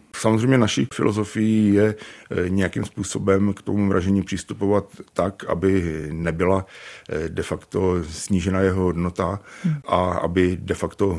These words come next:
Speaker 1: mohl případně vykonávat, eh, další činnost. Eh, nicméně prvořadým, eh, cílem samozřejmě je, aby jsme, eh,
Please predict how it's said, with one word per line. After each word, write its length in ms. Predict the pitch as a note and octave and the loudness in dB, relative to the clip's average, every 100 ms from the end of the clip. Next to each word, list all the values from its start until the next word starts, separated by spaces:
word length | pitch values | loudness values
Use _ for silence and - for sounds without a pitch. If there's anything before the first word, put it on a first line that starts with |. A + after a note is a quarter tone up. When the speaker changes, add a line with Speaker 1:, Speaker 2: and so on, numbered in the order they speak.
| E2+ | -6
Speaker 1:
mohl 400 | E2 F2 F2 F2+ | -6 -2 0 0
případně 540 | F2 - - G2 F#2+ F#2 | -2 -4 -4 0 0 0
vykonávat, 480 | E2 F#2+ F#2 F2+ F#2 | 0 2 4 6 4
eh, 260 | - E2 D#2 | 2 0 0
další 320 | E2 E2+ - | 0 -2 -4
činnost. 440 | F2+ E2+ F2+ - - | -6 -4 -4 -6 -8
Eh, 160 | E2+ E2+ | -4 0
nicméně 580 | F#2 F2+ F2 F#2 F#2+ F#2 | 0 0 0 2 2 2
prvořadým, 760 | - F#2 F#2 F#2 F#2 G2 G2 | 2 2 4 2 2 2 2
eh, 240 | F#2 F2+ E2+ | 0 -2 -4
cílem 360 | - F#2+ F2+ | -4 -2 -2
samozřejmě 680 | F2+ F2 F2+ - F#2 F#2+ F#2 - - - | 0 -4 -4 -4 -2 -2 -4 -8 -20 -8
je, 160 | E2+ E2+ | -2 0
aby 160 | F2 E2+ | 0 -2
jsme, 400 | F2+ F#2 F2 E2+ | -2 -2 -4 -6
eh, 140 | E2 | -6